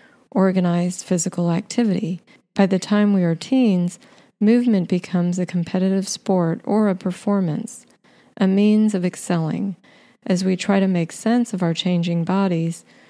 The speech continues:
we are bombarded with images of how our bodies should look.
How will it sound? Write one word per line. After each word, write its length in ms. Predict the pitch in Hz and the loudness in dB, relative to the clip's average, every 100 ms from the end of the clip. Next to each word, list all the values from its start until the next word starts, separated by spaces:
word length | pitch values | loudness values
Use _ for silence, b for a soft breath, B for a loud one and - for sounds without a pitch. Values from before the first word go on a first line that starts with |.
| b b | b b
we 120 | 185 | 0
are 120 | 185 175 | 0 2
bombarded 640 | 185 175 165 196 214 208 | 0 0 0 0 2 0
with 180 | 202 175 | 0 -2
images 580 | - 233 233 190 170 165 | 0 2 2 2 -2 -2
of 160 | - 170 | -4 -2
how 200 | 170 180 | 0 2
our 160 | 175 175 | 2 0
bodies 460 | 170 170 170 165 | 0 0 0 -2
should 280 | - 175 190 | -2 -4 -2
look. 380 | 170 170 185 | -2 -2 -6